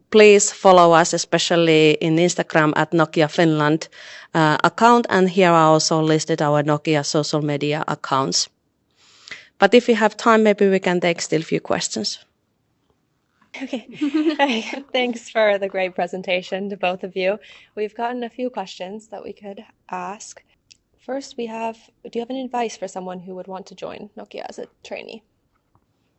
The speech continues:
Speaker 1: Any advice? Uh, first of all, go and check our just newly launched summer trainee campaign for twenty twenty-four. So the career site is the place where you are able to find our postings and, and openings. But then,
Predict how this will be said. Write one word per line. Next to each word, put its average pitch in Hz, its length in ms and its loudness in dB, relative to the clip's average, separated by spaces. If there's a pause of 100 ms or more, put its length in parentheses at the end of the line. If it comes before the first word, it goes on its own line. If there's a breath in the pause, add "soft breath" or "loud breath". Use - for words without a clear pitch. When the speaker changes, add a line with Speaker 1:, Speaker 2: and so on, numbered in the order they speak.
(120)
Speaker 1:
Any 196 180 8
advice? 160 500 4 (480 loud breath)
Uh, 180 200 0
first 196 340 8
of 190 160 4
all, 196 140 10
go 190 180 8
and 180 160 8
check 185 240 6
our 175 460 8 (160)
just - 480 2 (120)
newly 208 380 12
launched 185 460 8
summer 185 340 4
trainee 170 360 6
campaign 160 400 2
for 170 160 -2
twenty 165 340 -2
twenty-four. 165 640 6
So 156 300 4
the 170 100 0
career 160 320 6
site 156 280 6
is 160 180 2
the 165 200 4 (380 loud breath)
place 165 320 10
where 160 180 8
you 156 120 8
are 156 100 8
able 156 220 4
to 165 100 0
find 156 320 6
our 151 180 4
postings 165 680 2
and, 151 140 2
and 160 220 4
openings. 160 520 6
But 180 220 2
then, 190 240 8